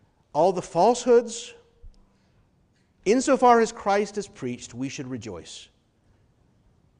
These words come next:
Drive around. Uh, you'll find, um, you, you name it, large evangelical, non-denominational, Pentecostal church, uh,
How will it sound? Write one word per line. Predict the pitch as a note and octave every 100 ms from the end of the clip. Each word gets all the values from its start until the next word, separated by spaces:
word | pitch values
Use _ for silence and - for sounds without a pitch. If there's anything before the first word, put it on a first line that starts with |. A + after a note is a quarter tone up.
| _ _ _ _ _ _ _ _ _ - _ _ _ _ _ _ D2 A#2+ -
Drive | - C#3 D#3+
around. | E3 F#3 C3 F2+ F2 _ _ _ _ -
Uh, | F2 F2+
you'll | F2+ G#2
find, | G#2 B2 B2 B2 A#2+ A2 _ _
um, | G2+ G#2 G#2 G#2+ G2+ - _
you, | G2+ A#2+ A#2+ A2+
you | C3+ C#3+
name | C3 F#2+
it, | D#2 _
large | G2+ G2+ G#2
evangelical, | G2+ G2 G2+ D3+ D3+ D3 C#3
non-denominational, | A2+ F#2 F#2 F2+ F2+ A#2 G3 F3 D3+ D3
Pentecostal | C3 G#2+ G#2 B2+ A#2 A#2+
church, | - A#2
uh, | G3+